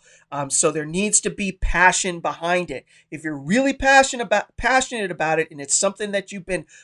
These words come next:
looking to get into, and, and you can feel uh, the time ticking away and you wanna get into the market now and no longer wait and miss the opportunity of these, uh, strong real estate markets where people are gaining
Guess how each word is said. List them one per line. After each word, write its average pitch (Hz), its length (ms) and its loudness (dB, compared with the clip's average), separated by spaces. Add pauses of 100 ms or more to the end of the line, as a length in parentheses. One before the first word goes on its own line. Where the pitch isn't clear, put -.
(100)
looking 226 400 -4
to 233 60 -6
get 233 200 -6
into, 214 500 -2
and, 151 160 -6 (260)
and 151 280 0
you 170 140 -12
can 175 220 -12
feel 233 580 0 (220)
uh, 151 280 2
the 143 120 -8
time 214 400 -2
ticking 226 360 -8
away 196 420 8
and 147 120 -6
you 175 100 -6
wanna 196 240 -2
get 190 320 -6
into 208 320 -8
the 185 100 -8
market 190 480 -4
now 175 500 -2
and 143 140 -18
no 170 160 0
longer 196 440 -6
wait 185 400 -6
and 139 120 -20
miss 175 220 -8
the 185 120 -6
opportunity 185 680 -6
of 151 180 -4
these, 151 300 -6 (400)
uh, 147 120 -2
strong 208 460 8
real 220 160 2
estate 196 320 -2
markets 160 480 -2
where 147 200 -2
people 190 360 2
are 160 100 4
gaining 175 380 -4